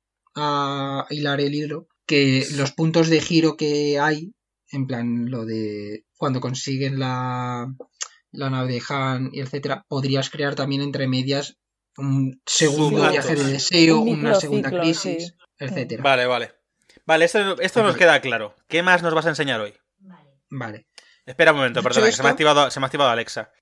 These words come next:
Speaker 2: Ya está, ya
Speaker 1: Dicho
Speaker 2: está.
Speaker 1: lo, eh,
Speaker 3: A mí,
Speaker 1: dicho esto
Speaker 3: a, a mí me queda claro que son muy poco originales en general, entonces.
Speaker 2: Sí, por eso dice lo de que todo está inventado. En la música pasa igual. Bueno,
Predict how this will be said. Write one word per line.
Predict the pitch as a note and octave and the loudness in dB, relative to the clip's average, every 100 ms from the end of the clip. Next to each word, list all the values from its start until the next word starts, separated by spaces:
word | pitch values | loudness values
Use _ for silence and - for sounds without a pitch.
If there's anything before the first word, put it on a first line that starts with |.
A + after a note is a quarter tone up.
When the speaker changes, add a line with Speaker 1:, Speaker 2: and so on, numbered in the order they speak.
| _ - - _ _ _ - - _ _ | _ -20 -20 _ _ _ -20 -20 _ _
Speaker 2:
Ya | D3+ | -4
está, | D3+ D3 | 0 4
ya | B2+ | 4
Speaker 1:
Dicho | B2 - | 2 -2
Speaker 2:
está. | E3+ E3+ | -6 -10
Speaker 1:
lo, | E3 D#3 | -14 -14
eh, | - | -8
Speaker 3:
A | - G#3+ | -2 -2
mí, | A3+ | 0
Speaker 1:
dicho | C#4 - | -2 -2
esto | F3+ - G3+ - _ _ _ _ - | -4 -6 -12 -14 _ _ _ _ -4
Speaker 3:
a, | |
a | |
mí | G3+ A#3+ | 0 4
me | C4 | 2
queda | C4 B3+ A#3+ | 4 4 4
claro | A3+ A#3+ A#3+ C4+ | 4 6 6 4
que | A#3+ G#3+ | 2 0
son | G3 A3+ A#3 | 2 0 2
muy | B3 G#3 | 2 2
poco | A3+ G#3+ | 2 2
originales | G3 F#3 F3 E3+ D3+ D#3+ F3 | 2 0 -6 -6 -8 -10 -12
en | E3+ | -14
general, | E3 E3 E3 E3 E3+ | -12 -10 -6 -6 -6
entonces. | E3+ E3+ E3+ - F3 - - _ _ _ _ | -8 -8 -10 -10 -12 -12 -20 _ _ _ _
Speaker 2:
Sí, | - E3 D3+ | -8 0 2
por | C3 C3+ | 2 0
eso | E3 | 2
dice | E3 E3 | 4 4
lo | |
de | D3+ C3+ | 4 2
que | B2+ | 2
todo | C#3 | 0
está | C3+ | 0
inventado. | C#3+ A#2+ A2 C3+ B2+ | -2 -4 0 2 2
En | |
la | A#2 | 0
música | C3 D3 D3 | -6 -4 -4
pasa | - B2 | -4 -4
igual. | A2+ B2 B2+ | -2 0 0
Bueno, | D#3 C3 | -2 -4